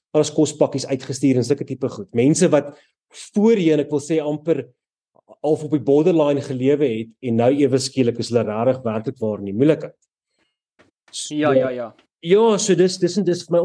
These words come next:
Speaker 1: ongelooflik hoe, hoe die ding gegaan het en ek het werklik waar 'n geleentheid gehad om my,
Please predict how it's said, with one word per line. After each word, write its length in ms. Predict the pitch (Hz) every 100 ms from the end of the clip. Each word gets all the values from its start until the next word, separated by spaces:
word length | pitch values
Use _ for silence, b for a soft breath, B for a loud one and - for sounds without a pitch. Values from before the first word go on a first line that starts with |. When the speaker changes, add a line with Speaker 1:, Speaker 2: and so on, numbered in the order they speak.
| 170
Speaker 1:
ongelooflik 600 | 175 139 156 165 202 175
hoe, 180 | 147 151 147
hoe 240 | 127 127
die 140 | 170 143
ding 160 | 147
gegaan 360 | 143 131 180 180
het 140 | 170 143
en 180 | 131 131 B B B B
ek 60 | - 131
het 60 |
werklik 300 | 127 123 170
waar 120 | 147 190
'n 80 | -
geleentheid 260 | 127 131
gehad 200 | - 131
om 100 | 131
my, 320 | 120 117 117